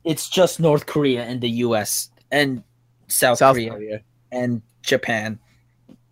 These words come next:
Speaker 1: Um, if they basically do one more test, I know Trump. Trump's gonna drop some bombs.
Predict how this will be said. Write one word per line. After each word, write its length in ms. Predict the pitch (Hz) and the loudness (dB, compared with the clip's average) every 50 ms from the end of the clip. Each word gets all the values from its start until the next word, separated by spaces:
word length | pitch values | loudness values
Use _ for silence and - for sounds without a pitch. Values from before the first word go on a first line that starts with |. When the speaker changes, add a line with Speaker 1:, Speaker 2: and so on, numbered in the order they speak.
| _ _ _ _ _ _ _ _ _ _ _ _ _ _ _ _ _ _ _ _ - | _ _ _ _ _ _ _ _ _ _ _ _ _ _ _ _ _ _ _ _ 2
Speaker 1:
Um, 360 | 131 131 131 127 123 120 - _ - _ _ _ _ _ - | 4 6 6 6 2 0 -6 _ -20 _ _ _ _ _ 0
if 220 | 139 151 156 - | 2 2 2 2
they 120 | - 170 156 | 0 0 2
basically 460 | 156 190 190 - - 180 190 175 165 | 4 2 2 2 0 0 0 0 0
do 220 | 135 156 165 165 | 2 2 2 2
one 280 | 147 131 139 147 151 147 | 4 4 2 2 2 2
more 160 | 135 127 123 | 2 0 0
test, 600 | - - - 135 120 113 - - - - _ _ _ _ _ _ _ - | -2 0 2 2 2 2 -2 -8 -12 -16 _ _ _ _ _ _ _ -2
I 160 | 123 139 156 165 | 0 0 0 2
know 200 | 160 156 147 139 | 0 -2 -2 -2
Trump. 480 | - - - 156 139 127 113 107 - _ | -4 -8 -6 -4 -4 -4 -6 -8 -14 _
Trump's 320 | - - 151 147 156 - | -14 -12 -12 -12 -12 -12
gonna 200 | - 143 127 117 | -10 -10 -10 -10
drop 300 | 107 107 - 120 117 113 | -10 -6 -2 -2 -2 -2
some 300 | - - 127 113 107 110 - _ - - - _ _ - 120 - | -4 -10 -12 -12 -12 -14 -20 _ -20 -20 -20 _ _ -20 -20 -14
bombs. 760 | - 180 190 220 196 180 160 151 147 143 143 151 131 - - | -6 0 2 2 4 4 4 2 2 0 -2 -6 -12 -16 -20